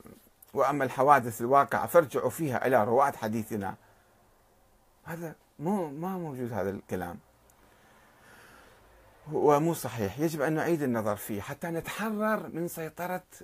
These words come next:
رجال، أشخاص مثلنا، مثل بقية الناس، يسيطرون على رقابنا باسم الدين، باسم الله، باسم أهل البيت، باسم الإمام المهدي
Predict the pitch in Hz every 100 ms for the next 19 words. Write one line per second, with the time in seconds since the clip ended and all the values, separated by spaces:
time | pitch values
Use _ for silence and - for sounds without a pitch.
0 | 147 151 160 190 180 - 135 - 165 147
1 | 160 170 170 127 117 127 _ _ _ -
2 | 160 147 131 - 135 120 110 107 120 -
3 | - _ _ - - 151 147 185 175 190
4 | 220 - 208 202 170 147 131 127 131 160
5 | - _ _ _ _ - - - - 147
6 | 202 220 202 170 139 160 156 127 107 -
7 | _ _ - 139 147 - 185 165 170 156
8 | 110 110 147 185 147 147 139 127 151 139
9 | 110 - - 147 185 180 135 160 180 160
10 | 143 147 95 95